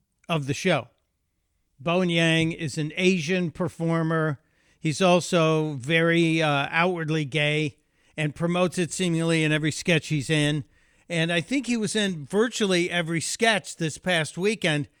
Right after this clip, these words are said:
and he's not particularly funny. So, um, I won't be playing you anything from Saturday Night Live's debut, and I'm sure that's gonna save you time.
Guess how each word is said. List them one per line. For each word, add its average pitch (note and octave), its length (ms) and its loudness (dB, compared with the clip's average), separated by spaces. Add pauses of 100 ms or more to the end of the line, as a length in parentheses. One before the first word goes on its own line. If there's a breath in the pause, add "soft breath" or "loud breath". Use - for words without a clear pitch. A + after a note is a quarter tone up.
(140)
and F3 140 0
he's G3 220 -2
not G#3 400 0
particularly F#3+ 800 -2
funny. C#4+ 520 0 (1600)
So, D3+ 520 0
um, C3+ 340 -2 (160)
I E3 100 2
won't F3+ 220 2
be F3 100 -2
playing D#3 340 0
you B2+ 120 0
anything B2 380 -2
from A#2+ 260 -8
Saturday C3 380 -2
Night B2+ 240 -2
Live's C3 320 -2
debut, B2+ 520 -2 (840)
and D3 100 -2
I'm C#3+ 80 -2
sure D3+ 180 -4
that's C3 220 -4
gonna B2 180 -4
save A#2+ 280 -6
you B2 100 -6
time. A#2 360 -8